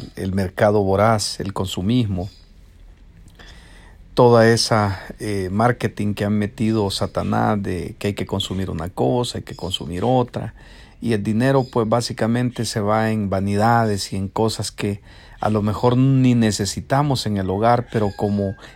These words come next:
estamos bombardeados constantemente por anuncios publicitarios, y esto, pues, hace que en el subconsciente las personas traten de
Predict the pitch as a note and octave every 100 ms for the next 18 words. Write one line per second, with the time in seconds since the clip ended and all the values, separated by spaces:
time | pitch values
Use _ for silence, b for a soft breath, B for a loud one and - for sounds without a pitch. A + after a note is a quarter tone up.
0 | B G#2 - B2+ C3+ C3+ B2+ A2+ G2+ G2
1 | A2 A#2+ B2 A#2+ - A2 G#2 A2+ A2+ -
2 | G2+ G#2 A2+ A2 - - G2 F#2+ A2+ G#2
3 | G#2 - G2 F2+ - C#2+ - - A2+ B2
4 | - - - B B B B B B B
5 | B B - B2 A#2 - C3 A#2 A#2 G2
6 | G#2+ A2 A2+ - A2 G#2+ G2 F#2 A2 G2
7 | - G#2 - A2 A2 A#2 A2 - G#2+ -
8 | A#2 A#2 - G#2+ G#2 A#2 G#2+ G2+ G2+ A#2